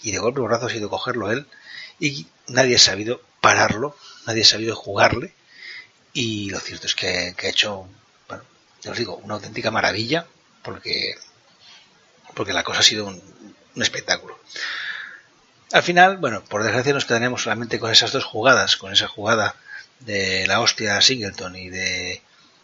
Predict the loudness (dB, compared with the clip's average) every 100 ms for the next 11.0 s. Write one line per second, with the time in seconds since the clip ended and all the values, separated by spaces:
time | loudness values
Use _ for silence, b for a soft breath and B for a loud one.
0 | _ -10 -8 -6 0 2 2 2 0 0
1 | -4 -8 _ _ -14 -12 -10 -12 -12 -12
2 | -10 -8 -6 -4 -4 0 2 2 0 0
3 | -2 -4 -2 0 0 -4 -4 -4 -2 -2
4 | -2 -8 -6 -6 -8 -10 B B B B
5 | _ _ _ -10 -2 0 2 2 4 6
6 | 6 6 4 2 0 2 2 2 -2 -2
7 | 2 6 6 6 2 -2 -4 -10 -10 -8
8 | -10 -12 -8 0 2 2 0 -6 -2 -2
9 | -2 -4 -8 -6 -2 0 0 0 -6 -14
10 | -14 -10 -8 -6 -6 -4 -6 -6 -6 -8